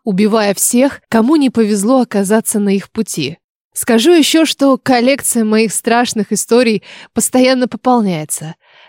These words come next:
так что этот сборник далеко не последний. Я читаю свои рассказы на YouTube-канале Альбина Нури.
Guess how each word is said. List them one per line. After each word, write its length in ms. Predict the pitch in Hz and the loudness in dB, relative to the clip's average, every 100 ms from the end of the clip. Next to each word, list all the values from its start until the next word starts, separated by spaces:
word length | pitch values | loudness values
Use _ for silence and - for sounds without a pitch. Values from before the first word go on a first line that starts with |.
| - | -6
так 220 | 214 - | -4 -4
что 300 | - 220 - | -2 -2 -2
этот 340 | - 262 320 247 | 0 0 0 -2
сборник 580 | 240 285 277 247 214 - | 0 0 2 0 -4 -2
далеко 400 | 214 202 - 202 | 0 0 -2 -4
не 100 | 196 | -4
последний. 800 | - 202 - 160 147 139 151 _ _ _ _ | -4 -6 -6 -10 -10 -14 -18 _ _ _ _
Я 160 | 233 233 | -2 -2
читаю 400 | - 262 262 233 | 0 0 2 2
свои 260 | - 208 | 0 0
рассказы 600 | 202 208 - 254 220 208 | 0 -2 0 0 2 0
на 200 | 202 208 | 0 2
YouTube-канале 1120 | 202 190 208 - 262 - 233 214 233 226 214 - | 0 0 -4 -4 -6 -4 -4 -2 0 0 -2 -2
Альбина 520 | 208 202 202 208 208 | -4 -4 -2 -2 -2
Нури. 420 | 208 185 151 160 | 0 -2 -4 -8